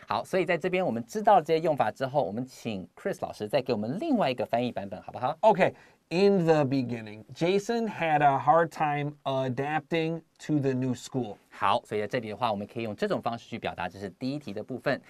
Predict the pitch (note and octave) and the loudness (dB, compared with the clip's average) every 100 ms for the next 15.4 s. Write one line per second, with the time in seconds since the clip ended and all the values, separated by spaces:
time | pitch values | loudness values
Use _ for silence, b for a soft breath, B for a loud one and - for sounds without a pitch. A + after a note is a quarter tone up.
0 | B B D4 C#4 C4 C4 C4 C#4 C#4 A#3+ | B B -2 0 2 0 -2 -4 -2 -2
1 | - D3 D#3 E3+ b b - C#4 G#3 D#3+ | -4 0 2 0 b b -4 -2 0 -4
2 | F#3 A3+ A3 E3+ - b b - - C4 | -6 -4 -2 -2 -6 b b -8 -2 0
3 | F#3+ G#3+ F#3+ - A#3+ C#4 G3+ F#3 F#3 b | 2 0 -2 -2 0 0 2 0 -4 b
4 | - G#3 A3+ G#3+ G#3+ - - A2 _ _ | -10 -6 -4 -4 -4 -6 -8 -10 _ _
5 | F3 G#3 B3+ C4 B3+ G#3+ E3+ F3+ F3+ - | -6 0 4 6 6 4 2 2 0 -2
6 | G2+ B2 C3 B2 A#2 A2+ G#2+ G#2+ G2 - | -2 -2 0 -4 -6 -4 -2 -2 -4 -6
7 | - G2+ F#2+ G2 A2+ C#3+ C#3 F#2+ - - | -8 -8 -8 -8 -6 -8 -8 -10 -8 -6
8 | - F2 G#2 G2 F2+ - C#3+ E3+ C#3 A2 | -8 -6 -4 -4 -4 -4 -4 -2 -6 -8
9 | F2 E2 G#2 F3 - _ - D4 B3+ - | -12 -14 -4 -2 -2 _ 0 2 2 2
10 | D#4 D4 B3+ - B3 D#4 F4+ G#3+ G3 F#3+ | 2 4 0 0 -2 0 4 4 4 0
11 | _ - A3+ G3+ - G3 F3+ G#3+ E4 F4 | _ -2 2 2 4 4 4 6 6 4
12 | - F#3+ F#3 - G#3+ G#3 F3+ E3+ C#3+ E3+ | 2 2 0 -6 -2 2 2 2 2 6
13 | E3 E3+ F3 F3+ - E3 E3 E3+ - - | 6 6 0 -4 -2 2 2 0 -2 0
14 | C4 B3+ C4+ B3+ B3 A#3 A3+ - - E4+ | 0 0 0 0 0 0 -2 -4 0 2
15 | D4 A#3+ A3+ | 2 2 0